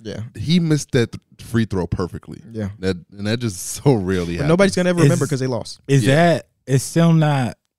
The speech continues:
Speaker 3: as good as when Luka had that tip in, right, off his free throw?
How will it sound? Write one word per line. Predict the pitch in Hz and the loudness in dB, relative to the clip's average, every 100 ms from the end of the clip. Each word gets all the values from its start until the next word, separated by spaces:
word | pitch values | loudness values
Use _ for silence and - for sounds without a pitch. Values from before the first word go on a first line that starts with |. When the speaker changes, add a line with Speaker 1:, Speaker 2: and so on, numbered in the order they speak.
| 117 | -2
Speaker 3:
as | 117 101 | -2 0
good | 123 120 | 2 2
as | 107 | 4
when | 107 98 | 4 4
Luka | 113 123 | 2 2
had | 107 98 | 0 0
that | 101 | -4
tip | 90 127 113 | -4 -4 -2
in, | 95 90 | -2 -2
right, | 92 92 | -4 -6
off | 95 95 | -8 -4
his | 110 | -4
free | - 120 | -2 -4
throw? | 135 123 | -4 -8